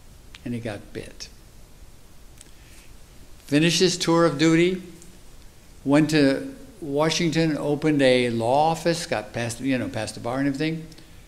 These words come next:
And somebody took him to my class. I was teaching in Washington on a weekend workshop. You must have taken one of those, right? And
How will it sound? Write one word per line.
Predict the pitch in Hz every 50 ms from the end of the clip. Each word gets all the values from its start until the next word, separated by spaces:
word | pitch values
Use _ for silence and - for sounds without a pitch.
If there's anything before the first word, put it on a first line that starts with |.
| - - - - - - - - - - - - - - - - - - - - -
And | 143 143 143 139 135 135 131 127 127 123 - - - - - - - - - - - - - - - -
somebody | - - - - - 202 220 226 214 202 185 180 175 175 180 185 190 - - - - - - - - - - -
took | - 170 170 170
him | 170 160 143 -
to | 139 135
my | 131 131 131
class. | 123 - - 131 113 110 - - - - - - - - - - - - 120
I | 120
was | 127 123 117 -
teaching | - 147 135 - - 135 127
in | 123 117
Washington | 120 120 123 120 113 139 127 117 131 120 117 113
on | 110 110
a |
weekend | 104 120 127 123 - 127 120 117
workshop. | 117 120 117 - - 123 127 135 - - - - - - - - - - - - - - -
You | 208 262
must | 311 269 196 - - -
have | - 113 - - - - -
taken | - 123 120 - 120 113
one | 107 104 104 101
of | 101 95
those, | 90 87 87 - - -
right? | - - - - - - - - - - - - - - - - - - - - - - - - - - - - - - - -
And | 131 131 131 131 131 127 127 127 127 120 - - -